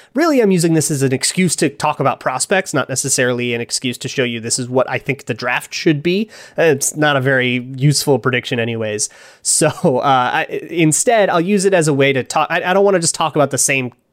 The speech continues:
guy over and over and over again. That's not fun. So instead, whoever I pick right now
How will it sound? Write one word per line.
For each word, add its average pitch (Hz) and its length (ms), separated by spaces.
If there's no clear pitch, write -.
guy 113 280
over 113 200
and 110 80
over 107 160
and 101 100
over 90 80
again. 87 180
That's 123 200
not 113 120
fun. - 280
So 220 200
instead, 196 520
whoever 226 280
I 240 80
pick 208 260
right 151 220
now 214 420